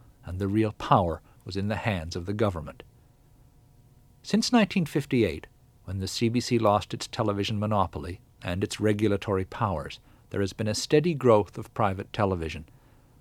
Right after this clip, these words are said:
There has been no comparable growth of public television on a national scale, although there have been exciting provincial initiatives like T V Ontario. For nearly thirty years,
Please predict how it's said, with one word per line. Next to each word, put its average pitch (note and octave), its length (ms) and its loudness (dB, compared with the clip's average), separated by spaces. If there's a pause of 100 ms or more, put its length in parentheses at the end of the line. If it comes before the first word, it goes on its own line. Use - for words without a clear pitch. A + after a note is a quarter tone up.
There G2 120 -6
has G2+ 140 -2
been A#2 240 0
no C#3+ 180 6
comparable B2+ 600 4
growth G#2 280 2
of A2+ 140 -10
public C3 340 0
television D2+ 600 -6 (160)
on F#2 160 -4
a F#2+ 60 -2
national G2 440 -2
scale, F#2+ 480 -2 (560)
although G2 220 2
there G#2 100 0
have G2 240 -2
been F#2 100 -4
exciting F#2 440 -6
provincial G#2+ 520 -2
initiatives D#2 540 -8
like F2+ 240 -4
T G2 160 -2
V E2 160 -4
Ontario. E2+ 640 -2 (1040)
For D3+ 180 4
nearly G3+ 300 8
thirty F3+ 320 6
years, G2 500 2